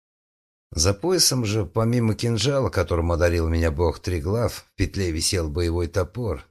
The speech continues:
также подарок отца. Так что одарил меня батюшка на славу, а в моем мешке, в котором я припрятал кошель,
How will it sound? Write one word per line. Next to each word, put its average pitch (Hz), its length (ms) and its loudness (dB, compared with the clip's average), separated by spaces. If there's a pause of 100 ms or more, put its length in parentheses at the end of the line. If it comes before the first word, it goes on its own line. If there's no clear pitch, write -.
(100)
также 76 320 -2
подарок 71 480 -6
отца. 76 460 -6 (640)
Так - 180 -6
что 131 200 2
одарил 107 360 2
меня 101 280 2
батюшка 98 480 0
на 98 140 0
славу, 120 540 -2 (180)
а 92 140 4
в 82 60 0
моем 95 320 0
мешке, 92 360 -2
в - 60 -8
котором 87 340 -2
я 82 240 0
припрятал 87 600 -4
кошель, 87 600 -4